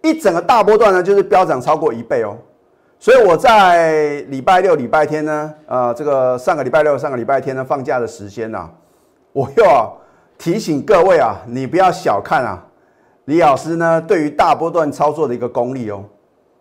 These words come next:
换句话说啊，Q two电子明星股哦，是来势汹汹啊，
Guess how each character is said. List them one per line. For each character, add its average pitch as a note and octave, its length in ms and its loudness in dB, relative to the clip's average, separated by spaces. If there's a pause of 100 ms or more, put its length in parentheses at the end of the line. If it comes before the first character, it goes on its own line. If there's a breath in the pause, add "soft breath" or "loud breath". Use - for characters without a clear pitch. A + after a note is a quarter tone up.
(260)
换 B3+ 240 6
句 A3 200 -4
话 G3+ 240 4
说 F#3+ 180 2
啊 F3+ 140 4
，Q G3+ 260 -6
two G3+ 180 -4
电 G3 200 -2
子 B2 120 -8
明 B2 160 -6
星 E3 220 -8
股 B2+ 160 -8
哦， G#2 180 -6 (380 soft breath)
是 E3+ 200 -8
来 B2+ 200 0
势 C#3+ 240 -10
汹 B2 260 -8
汹 A2+ 220 -10
啊， F#2+ 160 -16